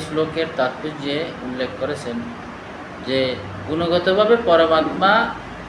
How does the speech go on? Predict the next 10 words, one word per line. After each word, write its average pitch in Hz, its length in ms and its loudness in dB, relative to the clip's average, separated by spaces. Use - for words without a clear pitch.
ও 147 240 2
তার 143 280 6
পরমাণু 175 480 6
সদৃশ 208 460 -2
অংশ 147 340 -2
জীবাত্মার 160 520 4
মধ্যে 156 340 0
কোনো 170 240 0
পার্থক্য 135 420 -4
নেই। 110 220 -8